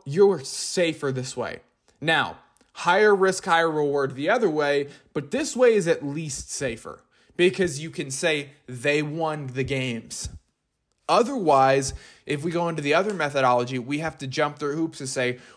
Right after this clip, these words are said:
"Well, this statistic matters over more than this statistic." And to be fair, the committee tries to do that, and we hate it. So what the committee does instead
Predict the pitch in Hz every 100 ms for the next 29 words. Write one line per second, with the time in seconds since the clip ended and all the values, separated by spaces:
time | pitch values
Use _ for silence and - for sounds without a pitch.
0 | _ 143 135 135 - 127 127 123 - 123
1 | 123 113 113 117 110 113 135 143 139 220
2 | 269 - 135 135 113 104 - - - -
3 | - 160 139 139 139 - - 233 196 151
4 | 147 147 _ _ _ _ _ _ 151 -
5 | 170 262 285 226 214 208 190 165 202 196
6 | - 143 - 170 190 156 160 127 87 -
7 | - - - - 202 190 190 165 208 226
8 | 190 170 139 131 - 247 247 170 170